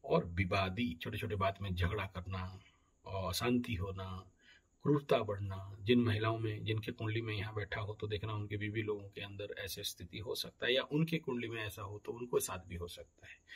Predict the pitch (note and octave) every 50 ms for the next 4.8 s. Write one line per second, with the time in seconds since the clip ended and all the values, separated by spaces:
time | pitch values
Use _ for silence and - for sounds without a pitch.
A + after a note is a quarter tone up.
0 | - - - - - - _ - - - - - - - A#2 G2+ - - E3+ E3
1 | - C#3+ C#3+ C3 G#2 C#3 D3+ D3+ D3+ D3+ D3+ D3+ D3 C#3+ C#3+ C3+ C#3 C#3 C#3 C#3+
2 | C#3+ C#3+ D3 D3 C#3+ C#3+ C#3+ C#3 - C#3 C#3 C#3 C#3 - _ _ - - _ _
3 | - - - - - - D#3 D#3 D3 - C#3 - - - E3 D#3+ - - D#3+ D#3
4 | D3+ - - - F3+ D3+ C#3+ C#3+ B2+ B2 C3 C3+ C3+ B2 -